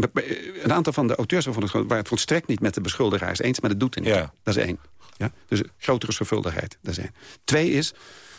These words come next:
Speaker 1: Wat ik er ook van geleerd heb, is dat, ehm, dat ik absoluut niet afhankelijk wil zijn... voor de koersen die ik in mijn leven kies van, eh, publieke toejuiching... of goedkeuring of populariteit
Speaker 2: Hm.
Speaker 1: in dat opzicht. Ja.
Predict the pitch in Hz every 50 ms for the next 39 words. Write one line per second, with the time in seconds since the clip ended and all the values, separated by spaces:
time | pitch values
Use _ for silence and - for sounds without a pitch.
0 | - - _ - 110 107 - - 139 - - 117 104 - 107 113 131 123 - -
1 | 104 - - - 101 - - - - _ - - - - - _ 175 110 95 107
2 | 98 92 - - - - _ _ - - 90 87 87 87 87 98 - _ _ -
3 | - _ _ _ - - - 101 - - - 151 151 - - - 160 151 151 156
4 | 160 135 - - 226 123 127 151 156 127 - - - - _ _ - 104 - -
5 | 127 151 143 127 110 107 110 110 107 - 113 110 113 107 - - 92 92 87 -
6 | - 143 135 131 - 110 101 101 101 - 95 90 90 90 92 95 98 92 - 87
7 | - - - - - - - - _ _ - - - - - 101 92 87 87 90
8 | - - 92 92 92 - _ - 113 90 113 110 - 95 - - 127 107 90 90
9 | 92 92 82 95 95 95 - - - - - 110 98 - - 110 98 90 82 87
10 | 90 92 - - - 85 87 85 - - - - - - - - 107 92 - 101
11 | 92 90 82 87 80 - 95 87 90 101 - - - - - - 117 107 104 107
12 | - - 95 92 90 - 95 92 - - - - - - _ _ - - - 98